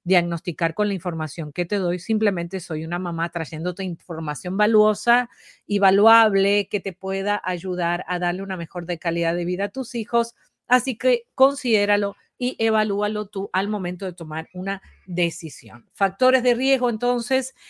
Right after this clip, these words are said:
se cree que varios factores aumentan las probabilidades de tener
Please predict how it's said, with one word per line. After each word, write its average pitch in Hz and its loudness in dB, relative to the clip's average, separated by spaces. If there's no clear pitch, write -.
se - 2
cree 311 4
que 196 2
varios 190 4
factores 208 -4
aumentan 196 0
las 180 -2
probabilidades 160 -2
de 147 -8
tener 135 -8